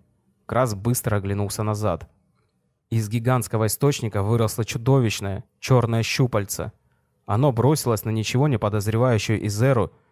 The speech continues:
и трио верхом на ней. «Старые боги! Я должен был догадаться!» «Поворачивай! Старые боги всё ещё пытаются заполучить и использовать душу демона.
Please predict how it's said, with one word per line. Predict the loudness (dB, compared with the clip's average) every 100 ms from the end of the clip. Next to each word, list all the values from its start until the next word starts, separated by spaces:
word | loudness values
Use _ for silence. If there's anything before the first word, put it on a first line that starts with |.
| _
и | -4
трио | -2 2 4 4
верхом | 2 2 0 0
на | 0
ней. | 0 0 -2 -8 _ _ _ _ _ _ _ _
«Старые | -10 2 4 6 4
боги! | 4 6 6 2 -4 -8 _ _ _ _
Я | -2
должен | 2 4 4 2
был | 2
догадаться!» | 2 2 2 2 2 2 -4 -6 _ _ _ _ _ _ _ _
«Поворачивай! | 2 6 8 8 6 4 4 4 2 -4 _ _ -14
Старые | 0 4 6 6
боги | 6 4 4
всё | 2 4
ещё | 4 4
пытаются | 2 4 4 4 2
заполучить | 2 4 4 4 2 2
и | 0
использовать | 2 4 4 4 4 4
душу | 2 2 0
демона. | 2 4 4 0 -4